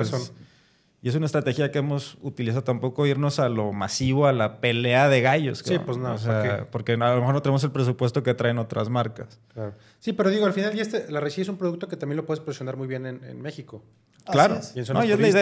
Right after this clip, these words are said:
Speaker 2: turísticas.
Speaker 1: Te digo,
Speaker 3: Cien por ciento.
Speaker 1: en México el
Speaker 3: Es una
Speaker 1: problema es el
Speaker 3: estrategia.
Speaker 1: ieps.
Speaker 3: Que se vea que existe aquí, güey.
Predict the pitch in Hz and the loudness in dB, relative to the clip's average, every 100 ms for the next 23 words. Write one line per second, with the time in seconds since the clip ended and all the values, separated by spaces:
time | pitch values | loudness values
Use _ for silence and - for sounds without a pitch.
0 | 139 - 170 160 190 190 214 190 240 175 | 4 4 4 6 4 2 0 -2 2 2
1 | 196 196 233 240 226 185 160 165 185 196 | 4 0 -2 -2 2 4 6 4 4 2
2 | 180 127 127 151 - - - 160 139 147 | 2 2 4 2 0 -10 -10 -8 -6 -6
3 | 139 165 202 190 151 123 - 165 - 156 | -4 -2 -2 -4 -10 -10 -12 -12 -14 -18
4 | - 170 165 | -18 -20 -20